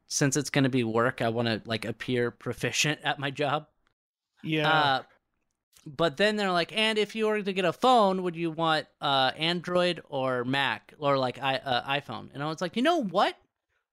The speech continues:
Speaker 1: Get me an iPhone. If I'm gonna get a phone, get me an iPhone. That way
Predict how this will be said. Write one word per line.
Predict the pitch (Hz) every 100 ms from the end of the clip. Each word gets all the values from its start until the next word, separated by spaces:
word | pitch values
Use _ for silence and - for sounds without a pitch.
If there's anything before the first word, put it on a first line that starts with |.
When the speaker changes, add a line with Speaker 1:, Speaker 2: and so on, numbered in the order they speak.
| _ _ -
Speaker 1:
Get | 277
me | 269 269 233
an |
iPhone. | 170 139 - 110 - - _ _ -
If | 156
I'm | 208 233
gonna | 240
get | 226 226
a | 214
phone, | 190 175 175
get | 156 190
me | 196 180
an | 160
iPhone. | 139 - 139 131 139
That | 156 170
way | 165 160 151